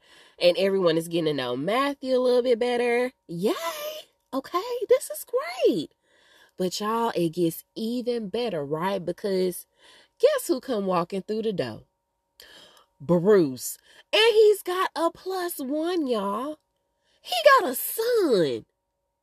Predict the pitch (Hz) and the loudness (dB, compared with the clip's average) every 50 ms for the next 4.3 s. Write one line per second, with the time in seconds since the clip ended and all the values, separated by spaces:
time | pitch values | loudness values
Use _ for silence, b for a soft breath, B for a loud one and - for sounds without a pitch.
0 | _ _ _ _ _ _ _ _ _ - 175 147 180 202 254 320 359 285 226 240 | _ _ _ _ _ _ _ _ _ -20 -6 -2 0 0 2 2 2 0 0 -2
1 | 214 - _ _ _ _ _ _ _ _ _ _ _ _ _ _ _ _ _ _ | -4 -6 _ _ _ _ _ _ _ _ _ _ _ _ _ _ _ _ _ _
2 | _ _ _ _ _ _ _ _ _ _ - - - 339 359 403 415 359 277 233 | _ _ _ _ _ _ _ _ _ _ -16 -10 -6 -6 -4 -2 -2 -2 -2 -2
3 | 202 180 208 208 175 180 175 156 151 139 135 139 - - - - 139 135 135 131 | -2 -2 -2 -2 -2 -2 -2 -2 0 -2 -2 -6 -8 -10 -12 -10 -10 -8 -8 -8
4 | 131 131 127 135 143 156 | -8 -10 -10 -12 -12 -14